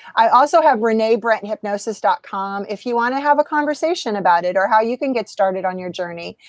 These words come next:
and create more fun in your life or more success. You can reach me at Renee Brent Hypnosis dot com. Um, I have,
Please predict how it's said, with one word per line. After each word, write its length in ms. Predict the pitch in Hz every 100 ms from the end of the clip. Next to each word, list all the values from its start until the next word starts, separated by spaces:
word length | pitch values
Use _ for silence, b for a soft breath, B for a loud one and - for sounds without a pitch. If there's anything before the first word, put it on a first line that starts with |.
| B B
and 320 | 214 202 202
create 340 | - 226 208 208
more 180 | 196 196
fun 240 | 196 190
in 100 | 190
your 140 | 190
life 240 | 185 180 185
or 120 | 190
more 180 | 185 185
success. 580 | - 180 - 180 175 - B B
You 140 | 240
can 180 | 233 254
reach 200 | 226 214
me 140 | 220 214
at 120 | -
Renee 320 | 208 196 190
Brent 260 | 190 185 185
Hypnosis 540 | 196 185 185 180 180
dot 160 | 185 175 -
com. 320 | 180 175 180 b b b -
Um, 240 | 208 196 -
I 160 | 233 254
have, 480 | 269 233 220 220